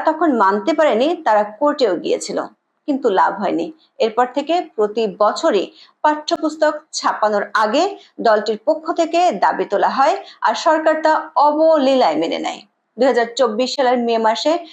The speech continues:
ডারউইনের বিবর্তনবাদ আর ট্রান্সজেন্ডার ইস্যু বাদ দেওয়ার দাবি তুলেছিল সংগঠনটি। শেখ হাসিনা সরকারের বিদায়ের পর বর্তমান অন্তর্বর্তী সরকারের শুরুতে আমরা পাঠ্যপুস্তক নিয়ে আরো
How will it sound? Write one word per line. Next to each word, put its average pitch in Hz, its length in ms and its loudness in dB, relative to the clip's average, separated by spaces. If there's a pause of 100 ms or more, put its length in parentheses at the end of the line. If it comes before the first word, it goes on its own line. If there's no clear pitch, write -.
(260)
ডারউইনের 262 600 4
বিবর্তনবাদ 320 680 2 (200)
আর 214 80 2 (140)
ট্রান্সজেন্ডার 277 640 2 (200)
ইস্যু - 260 -4 (200)
বাদ 190 160 2 (100)
দেওয়ার 240 200 2 (160)
দাবি 208 320 0
তুলেছিল 202 380 -2 (520)
সংগঠনটি। 156 600 -2 (720)
শেখ 349 240 0
হাসিনা 415 320 0
সরকারের 403 400 0
বিদায়ের 294 400 2
পর 170 120 4 (520)
বর্তমান 330 380 2 (240)
অন্তর্বর্তী 311 460 0 (100)
সরকারের 339 400 0
শুরুতে 339 300 0 (120)
আমরা 226 160 0 (100)
পাঠ্যপুস্তক 311 680 -2
নিয়ে 339 160 2 (480)
আরো 277 140 2